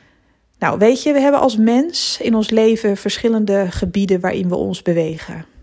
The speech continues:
En dan heb ik het over, eh, gebieden zoals, hè, je hebt vriendschappen, je hebt je familie.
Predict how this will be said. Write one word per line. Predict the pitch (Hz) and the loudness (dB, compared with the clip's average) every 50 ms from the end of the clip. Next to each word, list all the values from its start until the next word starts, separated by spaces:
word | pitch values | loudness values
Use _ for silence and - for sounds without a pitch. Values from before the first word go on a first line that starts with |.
| - _ _ _ _ _ _ _ _ _ _ _ - | -20 _ _ _ _ _ _ _ _ _ _ _ -12
En | - 196 | -8 -6
dan | 175 160 | -2 -2
heb | 175 175 175 | -2 -2 -4
ik | 175 | -6
het | - - - | -8 -10 -6
over, | - 175 175 160 - - 175 165 | -4 -4 -4 -4 -4 -6 -6 -6
eh, | 165 165 160 160 160 165 - - _ _ _ - _ | -6 -8 -8 -8 -10 -10 -12 -14 _ _ _ -20 _
gebieden | - - - 180 165 185 175 175 165 | -10 -8 -6 -4 -4 -4 -4 -4 -6
zoals, | - - 160 165 165 165 - - | -6 -4 -4 -4 -6 -6 -8 -8
hè, | - 180 208 | -6 -4 -4
je | 247 226 196 | -2 -2 -2
hebt | 180 160 175 - - | -4 -6 -8 -10 -12
vriendschappen, | - - 254 247 240 240 - - 233 214 214 220 - 220 208 214 214 | -6 -2 0 0 0 0 0 -2 -4 -4 -4 -4 -4 -2 -2 0 -2
je | 202 180 | -2 -4
hebt | - - - - | -6 -8 -10 -10
je | 185 | -12
familie. | - - 196 190 202 208 220 208 214 214 208 214 | -8 -6 -2 0 2 2 2 2 0 -2 -4 -4